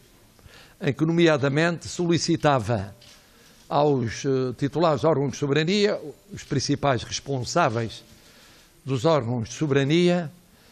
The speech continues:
que manifestassem a sua adesão à ideia de uma vacinação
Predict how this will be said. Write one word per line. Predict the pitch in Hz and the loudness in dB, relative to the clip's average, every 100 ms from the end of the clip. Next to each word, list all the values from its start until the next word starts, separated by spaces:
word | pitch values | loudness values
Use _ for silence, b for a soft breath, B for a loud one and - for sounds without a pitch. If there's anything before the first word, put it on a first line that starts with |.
| b b b b | b b b b
que | - 170 180 | 0 4 4
manifestassem | 120 170 165 - 180 147 - 147 135 139 - - | 2 0 0 2 2 2 2 0 0 -6 -16 -6
a | 156 | -4
sua | 123 165 135 | -2 0 2
adesão | 131 110 101 143 160 175 240 - _ b b b b | 0 -2 0 2 2 -2 -6 -18 _ b b b b
à | 165 143 | -2 0
ideia | 143 139 165 151 139 131 156 | 2 2 2 4 2 0 -2
de | 127 | -2
uma | 151 131 120 110 - | 0 0 -2 -2 -6
vacinação | 120 147 143 160 135 120 123 143 151 | -2 0 0 0 2 0 2 0 0